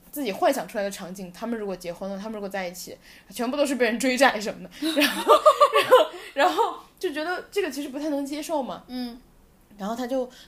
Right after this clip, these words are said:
Speaker 1: 刚好这个时候出现了另外一个男生在追求他，然后那个男生的话是一个新加坡的男生，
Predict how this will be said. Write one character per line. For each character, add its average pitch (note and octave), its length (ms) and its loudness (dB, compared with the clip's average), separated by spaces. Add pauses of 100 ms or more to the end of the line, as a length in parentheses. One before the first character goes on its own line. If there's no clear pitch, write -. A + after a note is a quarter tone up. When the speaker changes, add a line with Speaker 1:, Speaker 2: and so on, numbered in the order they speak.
Speaker 1:
刚 B3+ 160 -2
好 G#3+ 100 -2
这 A3+ 140 -4
个 A3+ 40 -4
时 G3+ 120 -10
候 G3 80 -6
出 G#3 160 -12
现 A#3 120 -6
了 A3 60 -4
另 A#3+ 140 -4
外 A#3+ 100 -6
一 - 20 -8
个 G3+ 60 -8
男 E3+ 160 -8
生 F#3 160 -12
在 F#3 60 -10
追 F#3 180 -10
求 F3+ 160 -12
他， F3 200 -16
然 F3+ 120 -14
后 A3+ 80 -8
那 C4 80 -2
个 C4+ 60 0
男 F3+ 180 -4
生 G3 140 -10
的 F3+ 80 -8
话 F#3+ 120 -10
是 F#3 140 -12
一 F#3 40 -10
个 F#3+ 60 -10
新 F#3+ 140 -12
加 G3+ 100 -8
坡 G3 160 -10
的 F3+ 80 -8
男 D3+ 140 -14
生， F3 240 -12